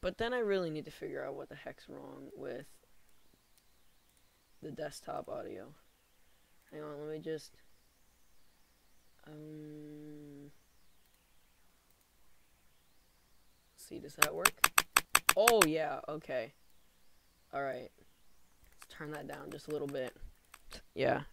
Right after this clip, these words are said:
it's gonna disrupt... It's gonna definitely disrupt my mic audio if I have it up that high. Yeah, um, see, I hate it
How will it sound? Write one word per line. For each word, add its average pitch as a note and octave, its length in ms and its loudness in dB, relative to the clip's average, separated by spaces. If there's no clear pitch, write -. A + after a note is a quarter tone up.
it's - 220 -4
gonna C#3 260 -6
disrupt... - 680 -2
It's - 160 -6
gonna E3+ 200 6
definitely C#3+ 480 4
disrupt - 460 -6
my A2 320 -8
mic - 260 -6
audio B2 320 -6
if C#3+ 120 -12
I - 60 -6
have C3+ 240 -10
it - 160 -16
up C#3 120 -12
that - 200 -12
high. F#2+ 340 -10
Yeah, C#2 220 -6
um, C3+ 300 -12
see, - 260 -4
I F3 60 -2
hate G#3 340 -2
it G3+ 140 -4